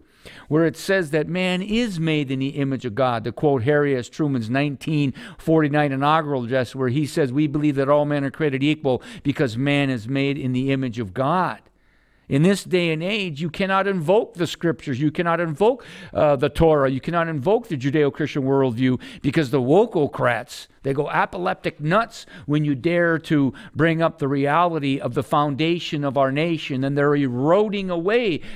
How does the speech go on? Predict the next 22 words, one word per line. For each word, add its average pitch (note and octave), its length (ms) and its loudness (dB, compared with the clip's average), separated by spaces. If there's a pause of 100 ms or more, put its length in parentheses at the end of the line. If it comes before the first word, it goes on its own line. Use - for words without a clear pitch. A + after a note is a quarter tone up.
at D3 160 0
the C#3+ 80 0
foundation C3+ 680 -2
of A#2+ 100 -4
our B2 160 0
nation. B2 600 -6 (420)
And C#3+ 100 0
they're E3 100 4
doing G#3+ 300 2
it G#3+ 100 0
in E3 120 -2
a D#3 80 0
thousand G3 540 0
different F3+ 280 -2
ways D3+ 400 2 (240)
with C#3 180 4
a C#3 120 4
hundred F3+ 360 0
plus E3 300 0
different D#3 400 -2 (240)
gender D#3 540 0 (180)
identifications. C3 1080 -2